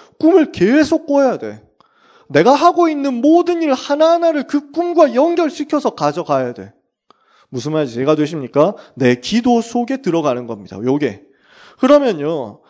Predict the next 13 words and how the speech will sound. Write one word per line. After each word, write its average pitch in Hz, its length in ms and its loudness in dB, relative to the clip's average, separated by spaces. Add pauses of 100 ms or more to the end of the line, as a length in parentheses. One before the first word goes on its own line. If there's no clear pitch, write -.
(140)
많은 156 480 0
행위를 285 800 0
누구 269 280 0
하는 254 360 -6
것 226 220 -2
이전에 147 520 -2
내 131 180 0
삶이 135 540 -6
전부 302 480 0
기도로 233 420 -2
바뀌는 196 420 -4
역사가 117 340 -2
일어납니다. 139 600 -2